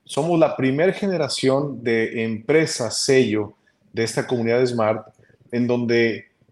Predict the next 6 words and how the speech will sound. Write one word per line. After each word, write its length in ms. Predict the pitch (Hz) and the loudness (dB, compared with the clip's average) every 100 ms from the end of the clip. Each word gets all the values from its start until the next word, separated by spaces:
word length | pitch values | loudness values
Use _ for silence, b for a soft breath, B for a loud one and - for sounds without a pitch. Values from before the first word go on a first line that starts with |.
| - | -6
por 220 | 117 110 | -4 -4
primera 300 | 120 143 156 | -2 2 4
vez 640 | 143 143 - - - - _ - | 6 4 0 -10 -12 -18 _ -6
podemos 400 | 117 135 151 - | -2 -2 -2 2
ser 360 | 131 135 - | 2 2 -2
un 320 | - 147 156 | -6 -4 -4